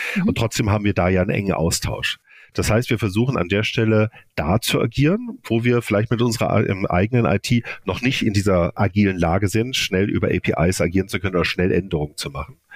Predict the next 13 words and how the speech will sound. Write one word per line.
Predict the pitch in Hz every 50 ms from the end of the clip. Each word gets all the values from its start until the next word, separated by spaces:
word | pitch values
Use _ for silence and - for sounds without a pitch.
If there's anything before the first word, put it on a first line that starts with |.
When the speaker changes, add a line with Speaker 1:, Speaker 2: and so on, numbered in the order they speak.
| - - - - -
Speaker 2:
Und | - 95
trotzdem | - 110 107 - - 123 113
müssen | 117 107 - 113
wir | 107 98
sehen, | 95 95 101 107 113 104 98
wie | 104 98 95
wir, | 101 95 95 95 95 87 95
wie | 92 98 90 -
wir | 76
uns | 92 - -
da | - -
insgesamt | - 110 - - 117 95 92 82 80 - -
weiterentwickeln. | 76 80 - - - 76 - - - - - - -